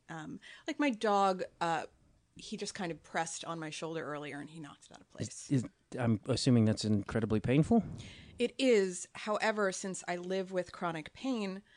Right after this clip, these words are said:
Speaker 1: um, my, my average pain is between, like, a four and a six on a regular basis. Like, I can't really conceptualize that there are people walking around, um,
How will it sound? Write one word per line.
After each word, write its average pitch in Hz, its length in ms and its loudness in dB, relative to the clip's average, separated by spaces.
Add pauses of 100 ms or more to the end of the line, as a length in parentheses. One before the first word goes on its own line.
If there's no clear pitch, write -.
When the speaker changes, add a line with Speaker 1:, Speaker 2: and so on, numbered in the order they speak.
(280)
Speaker 1:
um, 170 340 -2
my, 196 440 -2 (840)
my 196 160 0
average 180 460 -2
pain 180 360 -4
is 165 220 -4
between, 170 360 -8
like, 156 140 -10
a - 40 -12
four 180 360 -4
and 160 100 -6
a 151 60 -14
six - 560 -6
on 175 120 -2
a 170 40 -2
regular 165 360 -4
basis. - 500 -10 (220)
Like, 220 120 2
I 247 100 8
can't 277 220 0
really 202 200 0
conceptualize 170 800 -4
that 165 100 -10
there 160 100 -6
are 151 40 -6
people 170 320 -6
walking 160 320 -2
around, 160 400 -4 (160)
um, 156 260 -10